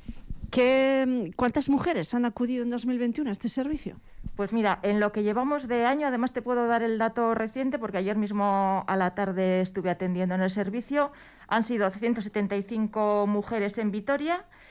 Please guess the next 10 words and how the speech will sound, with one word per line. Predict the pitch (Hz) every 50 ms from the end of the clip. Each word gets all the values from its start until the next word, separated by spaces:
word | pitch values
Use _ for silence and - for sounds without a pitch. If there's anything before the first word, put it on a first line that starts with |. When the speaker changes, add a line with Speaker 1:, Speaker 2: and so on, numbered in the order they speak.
| - - - _ _ -
Speaker 2:
eh, | 214 214 208 185
veintiséis | 208 196 196 190 190 208 196 - 247 240 220 185
llevamos | 196 190 185 202 208 214 214 214
atendidas | 226 202 208 220 208 202 214 214 208 208 208 -
en | 226 214 220
Llodio | 214 254 262 247 285 302 311 302 302
y | - 240 254 269
diecinueve | 233 240 220 214 214 202 208 214 220 233
en | 233 190
Amurrio. | 175 175 175 160 143 - 131 - -